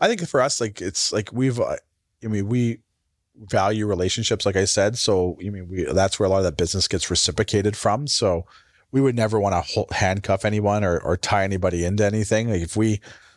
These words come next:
do a sale transaction and we're paid a percentage of that sale and we've earned that money, then that's,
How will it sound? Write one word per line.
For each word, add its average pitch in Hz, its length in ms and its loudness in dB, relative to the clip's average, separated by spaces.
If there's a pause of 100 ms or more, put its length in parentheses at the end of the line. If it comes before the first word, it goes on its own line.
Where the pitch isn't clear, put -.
(140)
do 117 140 0
a 104 60 4
sale 110 260 2
transaction 101 640 0
and 92 80 -2
we're 95 100 2
paid 101 260 0
a 92 60 0
percentage 95 460 0
of 92 100 0
that 95 200 2
sale 104 420 0 (200)
and 92 140 -4
we've 92 220 -2
earned 98 240 0
that 98 180 2
money, 92 260 0
then 113 200 0
that's, 90 440 -2